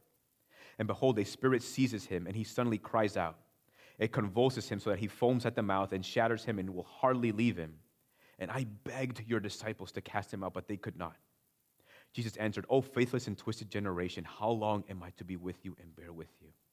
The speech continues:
Bring your son here.' While he was coming, the demon threw him to the ground and convulsed him. But Jesus rebuked the unclean spirit and healed the boy and gave him back to his father. And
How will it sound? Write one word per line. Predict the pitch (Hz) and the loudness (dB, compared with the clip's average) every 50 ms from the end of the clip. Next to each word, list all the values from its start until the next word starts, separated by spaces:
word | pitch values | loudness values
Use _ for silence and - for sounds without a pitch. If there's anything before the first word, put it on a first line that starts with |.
| _ _ _ _ _ _ _ _ _ _ _ - | _ _ _ _ _ _ _ _ _ _ _ -14
Bring | 101 104 107 120 127 127 | -8 0 4 4 6 6
your | 117 110 | 4 2
son | - - 107 104 | 2 2 0 0
here.' | 98 92 - 98 90 85 82 78 - _ _ _ _ _ _ _ _ _ _ _ - | 0 -2 -4 -4 -4 -4 -6 -8 -14 _ _ _ _ _ _ _ _ _ _ _ -2
While | 104 98 | -2 0
he | 101 107 | 0 0
was | 104 98 - | -2 -2 0
coming, | - - 131 120 113 104 | 0 2 4 4 4 4
the | 104 | 2
demon | 101 92 117 123 131 120 110 101 | 0 2 4 4 6 6 4 2
threw | - - - 117 131 | 0 -2 2 2 4
him | 120 123 113 | 4 4 2
to | - 120 | 0 0
the | 110 104 | -2 -2
ground | 92 101 107 107 107 101 | 2 2 4 4 4 2
and | 95 90 | 0 -4
convulsed | - 101 92 87 107 110 104 - - | -4 -6 -4 0 2 2 2 0 -4
him. | - 85 80 - - - - _ | -12 -14 -14 -14 -18 -20 -14 _
But | - 110 98 87 - | -2 0 0 -2 -2
Jesus | - 131 135 120 113 - - | 0 0 2 2 0 0 0
rebuked | 104 90 85 95 120 131 127 - | -2 -2 0 0 0 0 0 0
the | 117 107 - | -6 -2 2
unclean | 117 147 160 151 - 156 135 | 4 4 4 2 2 2 2
spirit | 131 135 - 117 110 104 101 | 2 2 2 2 2 2 2
and | 98 101 | -2 -6
healed | - - 135 139 139 127 107 | -4 2 6 6 6 6 4
the | 120 | 2
boy | 95 107 107 104 98 | 2 4 4 4 4
and | 98 104 101 92 | 4 0 -2 0
gave | 104 120 117 | 2 2 2
him | 123 113 | 2 2
back | 98 110 110 113 | 2 2 0 2
to | - | 0
his | 113 98 | -2 -2
father. | - - 104 92 85 82 82 - - - - - - - | 2 4 4 4 4 4 -2 -8 -10 -20 -20 -20 -14 -4
And | 98 107 110 98 | 0 0 0 0